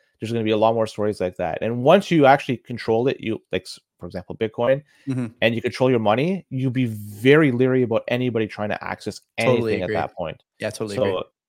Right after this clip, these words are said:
Speaker 1: we, we, you know, this is just unfortunately a product of the last fifty years or so, where we're just more trusting of, well, actually more than fifty years
Speaker 2: Don't,
Speaker 1: of
Speaker 2: don't you think we're
Speaker 1: stuff like
Speaker 2: getting away
Speaker 1: banks.
Speaker 2: from the trusting though? Like, I,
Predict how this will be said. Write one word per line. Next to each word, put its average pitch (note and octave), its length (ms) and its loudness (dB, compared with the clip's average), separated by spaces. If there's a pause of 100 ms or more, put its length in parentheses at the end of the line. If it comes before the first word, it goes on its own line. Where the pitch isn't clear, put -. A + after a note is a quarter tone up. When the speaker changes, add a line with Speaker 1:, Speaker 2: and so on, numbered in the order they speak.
(220)
Speaker 1:
we, A#2+ 160 -6
we, C3+ 220 -2
you B2+ 120 0
know, G2+ 140 2
this B2+ 180 0
is B2 80 0
just B2 200 -2
unfortunately A#2+ 580 -2 (140)
a G2+ 340 2 (200)
product A#2 400 4
of G2+ 320 2
the F#2+ 80 -4
last G2 400 -2
fifty - 320 -6
years G2+ 240 -2
or G2 60 -6
so, G2 240 -6
where F#2+ 160 -2
we're F#2 140 -6
just F#2 200 -16
more G2+ 160 -6
trusting G2 460 -8
of, F2+ 340 -6 (120)
well, D3 160 -10
actually C3+ 220 -8
more G#2 180 -2
than F2+ 100 -8
fifty - 220 -12
years E2+ 240 -10
Speaker 2:
Don't, - 180 4
Speaker 1:
of - 80 0
Speaker 2:
don't E4+ 160 0
you F#4 60 -2
think F4+ 140 -2
we're D4+ 60 2
Speaker 1:
stuff F#3+ 80 4
like F#3 60 4
Speaker 2:
getting F3+ 100 2
away A#2 180 2
Speaker 1:
banks. B2+ 120 -2
Speaker 2:
from D3 120 0
the D3 60 2
trusting D#3+ 440 0
though? E3 180 0
Like, C3 240 -2
I, D3 180 4